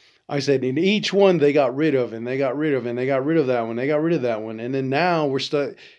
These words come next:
no, we're not so much stuck, but now we have this new director who's under a contract, and these guys, they just don't like him. And I'm like, "Well, what are you gonna do, man? You wanted Navajos to be in charge, and look what happened. In,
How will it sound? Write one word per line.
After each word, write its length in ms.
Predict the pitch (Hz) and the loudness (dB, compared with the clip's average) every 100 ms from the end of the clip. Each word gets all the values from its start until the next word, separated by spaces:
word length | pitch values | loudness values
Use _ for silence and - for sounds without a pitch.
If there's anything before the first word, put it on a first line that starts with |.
| _ | _
no, 140 | 180 | -2
we're 120 | 196 196 | 2 4
not 180 | 170 | 2
so 100 | - | 0
much 240 | 175 135 - | -2 -2 -4
stuck, 460 | - 190 123 120 | -2 -2 -2 -4
but 240 | - 123 - | -8 -8 -6
now 220 | 160 156 | -4 -2
we 140 | 156 143 | 0 0
have 140 | 143 | 0
this 120 | 139 | -2
new 180 | 120 202 | 0 -2
director 640 | 170 135 117 110 113 113 117 _ _ _ _ | 0 0 0 -4 -8 -8 -10 _ _ _ _
who's 220 | - 131 | -4 2
under 240 | 151 165 | 4 4
a 80 | 123 | 2
contract, 720 | - 156 180 - 131 117 113 | -2 -4 -2 -4 -4 -4 -6
and 160 | 120 120 | -8 -6
these 160 | 131 | -6
guys, 240 | 123 120 104 | -4 -4 -6
they 160 | 117 | -10
just 480 | 113 - 135 123 - | -12 -6 -4 -4 -6
don't 320 | 131 127 135 | -6 -6 -6
like 260 | - 180 180 | -4 -2 0
him. 200 | 147 127 | -2 -2
And 160 | 127 135 | -4 -4
I'm 180 | 135 | -4
like, 380 | 131 127 120 - - - - _ _ _ | -4 -4 -6 -10 -20 -20 -20 _ _ _
"Well, 160 | - 269 | 2 4
what 180 | 330 | 6
are 40 | 311 | 8
you 160 | 277 | 8
gonna 160 | 262 202 | 6 6
do, 320 | 156 185 151 | 4 2 2
man? 340 | 127 131 143 135 | 0 -4 -4 -6
You 200 | 143 185 | -4 -2
wanted 400 | 151 202 254 165 | 2 2 2 0
Navajos 640 | 156 202 175 135 139 127 | 0 2 2 2 0 -2
to 140 | - 131 | -4 -4
be 200 | 135 143 | 0 0
in 120 | 127 | -2
charge, 380 | - 135 156 143 | -2 0 0 -2
and 120 | 143 | -2
look 180 | 196 196 | 0 2
what 140 | 180 | 2
happened. 560 | 160 185 180 135 123 117 | 2 -2 0 -2 -2 -2
In, 400 | 147 135 123 | -2 -2 -4